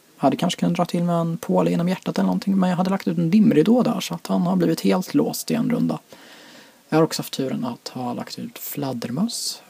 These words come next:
vilket innebär att när vampyrjägare väl å ena sidan upptäcker att här fanns spår av Dracula, så har jag ändå haft turen att kunna skicka iväg dem i den riktningen jag själv vill. Men nej, jag vet inte, det här känns inte bra. Får se hur många <laughs> runder jag håller ut.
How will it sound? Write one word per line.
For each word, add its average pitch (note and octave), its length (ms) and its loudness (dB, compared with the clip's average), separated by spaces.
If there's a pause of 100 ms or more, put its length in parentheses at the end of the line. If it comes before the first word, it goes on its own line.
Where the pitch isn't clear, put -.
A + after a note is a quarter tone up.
vilket - 240 -4
innebär C#3+ 200 -2
att - 120 -8
när C#3 80 -2
vampyrjägare C3+ 560 -4
väl C3 280 -6 (680)
å D#3+ 100 10
ena C3 140 8
sidan C#3+ 200 2
upptäcker - 360 -4
att - 340 -10 (380)
här B2+ 240 4
fanns A#2+ 240 -2
spår - 260 -2
av B2 120 -6
Dracula, - 580 -2
så - 120 -2
har - 20 4
jag D#3+ 40 4
ändå C#3 120 2
haft - 160 -6
turen C3 320 0
att - 160 -10
kunna C3 520 -4
skicka - 300 -6
iväg D#3+ 300 0
dem C#3+ 140 -2
i D3+ 80 0
den C#3+ 160 -2
riktningen C#3 420 -4
jag C#3+ 80 -4
själv D#3 360 -2
vill. D#3+ 320 -4 (560)
Men C#3+ 140 8
nej, G3+ 240 12 (120)
jag F3+ 200 2
vet A3 200 2
inte, C3 180 0
det D#3+ 60 2
här F3+ 120 0
känns F#3+ 260 0
inte F3+ 160 -2
bra. - 240 -4 (480)
Får - 160 -6
se - 280 2 (340)
hur G3 120 6
många B3 200 6 (120)
<laughs> D#3+ 120 -6
runder C3+ 280 6
jag C3 100 6
håller D3 360 2
ut. F#3 160 0